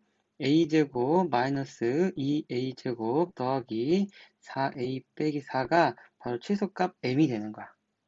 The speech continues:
자, 그럼 정리해보면 m은 마이너스 에이 제곱 더하기 사 에이 빼기 사가 된 상황이야.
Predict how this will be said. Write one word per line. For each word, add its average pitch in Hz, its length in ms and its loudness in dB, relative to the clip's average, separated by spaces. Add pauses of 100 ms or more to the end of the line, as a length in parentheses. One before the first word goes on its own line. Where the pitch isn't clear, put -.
(880)
자, 139 120 -6
그럼 139 200 -2
정리해보면 143 840 0
m은 139 580 0 (280)
마이너스 175 560 4
에이 147 220 4
제곱 139 580 0
더하기 131 600 0
사 131 420 -6
에이 127 480 0 (100)
빼기 156 420 0
사가 120 360 -10
된 113 240 -10
상황이야. 143 400 -12